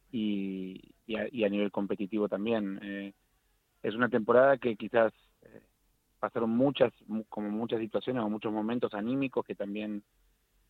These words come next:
Eh, uno se, se imaginaba cosas mejores, después tenía un mal resultado y bajaba la, eh,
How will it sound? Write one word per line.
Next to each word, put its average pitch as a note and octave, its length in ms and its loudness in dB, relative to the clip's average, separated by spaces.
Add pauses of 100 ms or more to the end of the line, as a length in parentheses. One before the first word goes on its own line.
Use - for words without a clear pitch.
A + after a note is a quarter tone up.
(120)
Eh, G2 720 -6 (360)
uno A2+ 220 -4
se, G2+ 380 -2
se G#2 100 -8
imaginaba G#2 380 -2
cosas G#2+ 240 -4
mejores, B2+ 400 0
después A2 540 0
tenía G#2 200 -6
un G#2+ 240 -4
mal G#2+ 160 0
resultado G#2 760 0 (460)
y G#2+ 100 -6
bajaba G#2 400 2
la, G2+ 440 -2
eh, A2 260 -8